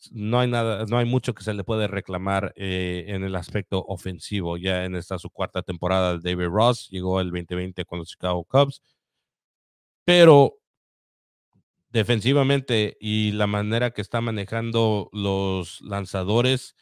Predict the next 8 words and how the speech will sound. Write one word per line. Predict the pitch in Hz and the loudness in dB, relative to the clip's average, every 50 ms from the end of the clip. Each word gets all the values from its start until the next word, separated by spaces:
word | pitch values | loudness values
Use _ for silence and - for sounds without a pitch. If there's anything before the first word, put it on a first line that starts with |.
| _ _ _ _ _ _ _ _ _ _ _ _ _ _ _ _ _ - | _ _ _ _ _ _ _ _ _ _ _ _ _ _ _ _ _ -8
yo | 110 98 | -6 -2
creo | - 123 117 110 | 0 0 2 2
que | 120 107 | 0 -2
sí | - 120 117 | -2 0 0
ha | 117 113 | 2 2
dejado | 113 110 101 113 110 107 107 107 104 101 95 | 2 0 0 0 0 2 2 2 2 0 0
bastantes | 95 98 - - 110 101 - - 92 | -2 -2 -4 -4 -6 -6 -6 -6 -6
dudas. | 90 98 95 85 80 - - - - - - - _ | -4 -2 -4 -4 -4 -8 -14 -18 -20 -20 -20 -20 _